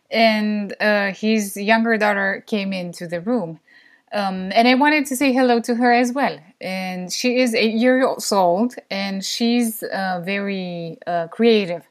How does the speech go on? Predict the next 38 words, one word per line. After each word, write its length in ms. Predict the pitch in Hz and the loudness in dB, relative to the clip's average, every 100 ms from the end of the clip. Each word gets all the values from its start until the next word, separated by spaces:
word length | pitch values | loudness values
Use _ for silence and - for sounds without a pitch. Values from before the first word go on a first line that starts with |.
| _ _ _ _ _ 233 | _ _ _ _ _ -2
And 160 | 240 | 2
I 60 | 254 | 2
was, 400 | 254 277 262 277 | 2 0 -2 -2
uh, 340 | 277 269 269 - | -2 -2 -2 -2
I 40 | 262 | 0
was 180 | 277 | 0
wondering, 280 | 302 311 269 | 0 0 0
"Hey, 480 | 277 359 320 254 208 _ - | 0 0 0 -2 -4 _ -18
hi, 340 | 226 294 302 247 | -4 2 2 2
wh-, 280 | 254 277 | 0 -2
what 180 | 233 320 | 2 4
are 140 | 415 381 | 4 4
you 60 | 359 | 2
working 420 | 330 330 339 269 | 0 0 0 2
on? 200 | 208 180 | 2 0
What 140 | 196 | -2
are 140 | 233 247 | 0 0
you 60 | 233 226 | 0 -2
doing? 200 | 202 165 | -2 -4
What's 220 | 180 180 | -6 -4
your 120 | 185 | -6
thing?" 320 | 170 190 156 - | -6 -6 -8 -12
And 140 | 160 | -16
she 120 | 156 185 | -12 -10
was 160 | 185 | -6
like, 160 | 190 - - - - - - - | -8 -8 -16 -20 -20 -20 -4 0
"I 140 | 277 | 2
am 240 | 392 415 403 | 2 -2 -2
currently 460 | 285 285 311 311 | 2 2 2 0
working 800 | 247 180 165 151 - 180 233 285 | -2 -2 -2 -4 -8 -4 -2 0
on 260 | 196 202 - | 0 -2 -4
a 160 | 185 175 | -6 -6
concept 720 | - 262 247 - 165 156 - | 0 2 2 0 -4 -4 -10
for 220 | - 196 | -4 -2
my 120 | 196 185 | -2 -4
new 220 | 190 196 | -4 -6
tote 400 | - 247 220 - | -2 -2 -2 -6
bag 280 | 156 156 | -6 -6